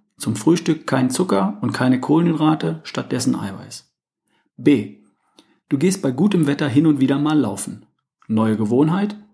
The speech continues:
du gehst ab sofort täglich raus.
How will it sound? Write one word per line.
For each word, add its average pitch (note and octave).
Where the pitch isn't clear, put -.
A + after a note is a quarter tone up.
du B2+
gehst D3+
ab D#3
sofort D#3
täglich C#3
raus. G#2